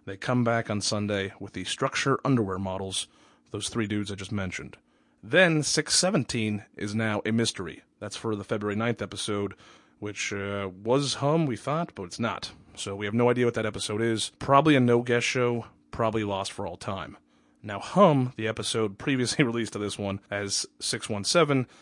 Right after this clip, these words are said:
has been moved to six one eight, and it's already out of sequence. I was gonna put them back in sequence, but then that would cause it to automatically re-download to all of your feeds,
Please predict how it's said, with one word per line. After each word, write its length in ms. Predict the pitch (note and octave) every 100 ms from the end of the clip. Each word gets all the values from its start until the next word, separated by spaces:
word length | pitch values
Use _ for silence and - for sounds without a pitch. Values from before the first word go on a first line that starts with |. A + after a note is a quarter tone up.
| - -
has 120 | A2+
been 160 | A#2+
moved 240 | A#2+ A#2+ A2
to 80 | G#2
six 340 | - A2 -
one 220 | G#2+ G2+ -
eight, 340 | E2 - - - _ _ -
and 200 | F#2+ G2+
it's 100 | G2+
already 240 | G2+ G2+
out 80 | G2
of 60 | F#2+
sequence. 560 | C3+ B2+ C3 B2 - -
I 80 | -
was 120 | G2+
gonna 160 | C3 C#3
put 160 | - B2
them 180 | A#2
back 300 | A2 A#2 A2+ -
in 140 | C3+
sequence, 500 | B2+ C3+ C#3 C3 B2
but 160 | - G#2+
then 100 | G#2+
that 140 | G#2
would 140 | G2+
cause 320 | - A2+ G#2+ G2+
it 80 |
to 120 | G2 -
automatically 500 | G#2 G#2 G2+ - G2+
re-download 680 | G#2+ G#2+ G#2 G2+ G2 G2
to 80 | F#2+
all 160 | F#2 G2
of 80 |
your 80 | F#2+
feeds, 500 | F#2 B2 A#2 A2 -